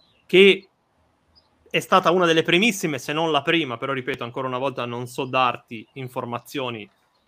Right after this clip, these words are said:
certe al cento per cento, che aveva questa meccanica. E poi il secondo gioco, che da cui, eh, Gears of War, diciamo, prende sicuramente ispirazione, perché il, lo stesso creatore, lo stesso Cliff Bleszinski, creatore della, del gioco e,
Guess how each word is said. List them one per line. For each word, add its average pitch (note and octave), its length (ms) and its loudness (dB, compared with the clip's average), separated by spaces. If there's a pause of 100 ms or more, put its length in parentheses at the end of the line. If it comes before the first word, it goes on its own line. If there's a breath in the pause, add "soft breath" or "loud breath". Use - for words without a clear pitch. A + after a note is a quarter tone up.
(100)
certe C#3 420 0
al B2 80 -4
cento D3 260 -6
per D#3+ 160 -2
cento, D3+ 600 -4 (280)
che F#3 100 2
aveva D#3+ 260 2
questa C#3 240 -6
meccanica. A#2+ 680 -6
E - 80 -8
poi B3 160 6
il F3 60 2
secondo F3+ 500 0
gioco, C#3+ 640 -2 (680)
che D#3 260 0
da C3 180 -2
cui, D3+ 420 -2 (120)
eh, A2 600 -8
Gears C#3 340 2
of C3+ 160 -6
War, C3+ 640 2
diciamo, B2+ 400 -4
prende D3 500 2
sicuramente D3 520 0
ispirazione, D3 500 0
perché C3 240 -2
il, B2+ 300 -6
lo C#3+ 160 -8
stesso E3 300 -2
creatore, B2+ 760 0 (380 loud breath)
lo C#3 100 -10
stesso D#3 280 0
Cliff D#3+ 300 -2
Bleszinski, C#3 680 -2
creatore B2 460 -2
della, A#2 320 -4
del B2 320 -16
gioco C3 380 -2
e, A2 160 -8